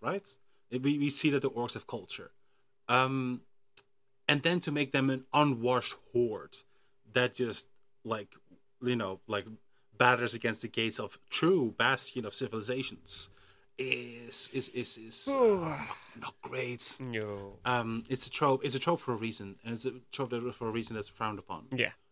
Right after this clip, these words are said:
Speaker 1: Um, you, just make them Nazis. Just make them Nazis.
Speaker 2: <laughs>
Speaker 1: Uh,
Speaker 2: Easy
Speaker 1: just
Speaker 2: way
Speaker 1: make them
Speaker 2: out.
Speaker 1: robots or Nazis. <laughs> Nazis.
Speaker 2: Yeah.
Speaker 1: There we go.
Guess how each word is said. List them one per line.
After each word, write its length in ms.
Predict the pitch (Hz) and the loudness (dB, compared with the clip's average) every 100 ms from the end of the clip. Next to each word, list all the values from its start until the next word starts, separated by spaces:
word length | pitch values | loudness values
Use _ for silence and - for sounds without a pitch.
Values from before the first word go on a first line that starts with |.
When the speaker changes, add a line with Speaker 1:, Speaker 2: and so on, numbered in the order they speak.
| _ - | _ -2
Speaker 1:
Um, 460 | 117 117 113 107 110 - | 2 2 0 -6 -12 -6
you, 180 | 131 165 - 117 | -2 -2 -4 -2
just 200 | - 185 | 2 4
make 120 | 175 175 | 4 4
them 140 | 170 | 4
Nazis. 580 | 139 233 - - - - - - _ _ _ | 4 2 -2 -8 -10 -12 -16 -20 _ _ _
Just 160 | 104 - | -14 -6
make 80 | |
them 100 | 139 | -2
Nazis. 460 | 151 214 - 127 - 127 | -2 -2 -4 -8 -6 -6
Speaker 2:
<laughs> 40 | 131 - - - | -6 -10 -6 6
Speaker 1:
Uh, 140 | 127 | 8
Speaker 2:
Easy 60 | 127 | 8
Speaker 1:
just 80 | 156 | 6
Speaker 2:
way 60 | 156 | 8
Speaker 1:
make 60 | 143 | 8
them 80 | |
Speaker 2:
out. 80 | 120 | 10
Speaker 1:
robots 320 | 190 240 202 | 10 10 8
or 60 | 139 | 4
Nazis. 320 | 107 80 - | -2 -6 -10
<laughs> 40 | - | -8
Nazis. 440 | 107 - 101 - | -6 -4 -2 0
Speaker 2:
Yeah. 320 | 165 143 160 180 | 2 4 6 8
Speaker 1:
There 120 | 151 | 6
we 80 | 196 | 8
go. 300 | 240 110 | 8 8